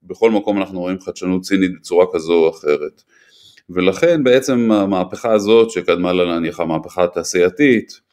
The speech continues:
ולפני זה כמובן מהפכת התרבות, אנחנו עכשיו נכנסים למהפכה חדשה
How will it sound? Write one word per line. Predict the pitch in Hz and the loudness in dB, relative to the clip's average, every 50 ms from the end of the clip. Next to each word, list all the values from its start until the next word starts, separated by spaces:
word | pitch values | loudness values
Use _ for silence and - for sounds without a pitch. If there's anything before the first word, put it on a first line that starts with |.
| _ _ | _ _
ולפני | - 78 78 76 - 90 90 | -12 -12 -10 -6 -2 -2 0
זה | 87 90 90 87 | 2 0 0 0
כמובן | - 85 80 87 87 | -2 -2 -2 -2 -2
מהפכת | 82 87 85 - - 92 92 90 | -2 -4 -6 -6 -4 -4 -4 -4
התרבות, | 92 - - 117 113 120 131 151 156 143 127 131 - - _ _ _ _ - | -4 -2 0 0 0 2 4 4 4 4 4 2 -2 -8 _ _ _ _ -2
אנחנו | 95 101 101 101 107 104 113 113 113 | 0 0 2 0 0 -2 -2 -2 -2
עכשיו | 117 - - 165 175 175 | -2 0 0 2 2 2
נכנסים | 170 156 151 143 127 127 - - 151 151 147 147 | 2 0 -2 -2 -4 -4 -4 -2 0 0 2 2
למהפכה | 135 120 117 113 110 110 110 104 101 98 101 98 - - 127 123 | 2 4 4 4 4 4 2 2 2 0 0 -2 -4 -6 -6 -4
חדשה | - - 98 87 90 90 - - 104 92 98 | -2 -2 -2 -2 -4 -4 -2 0 0 0 0